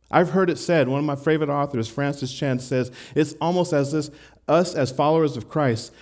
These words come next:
are supposed to offend each other, so that when we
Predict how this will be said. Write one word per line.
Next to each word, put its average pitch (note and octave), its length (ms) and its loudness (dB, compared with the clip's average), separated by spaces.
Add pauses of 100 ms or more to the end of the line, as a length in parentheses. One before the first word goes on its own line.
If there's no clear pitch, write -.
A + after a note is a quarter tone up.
(180)
are C3+ 360 0
supposed - 560 0
to F3 80 0
offend C3 560 0
each A#2+ 240 -2
other, F#2 360 -6 (1160)
so - 180 2
that D3 160 4
when E3+ 180 2
we F#3+ 300 2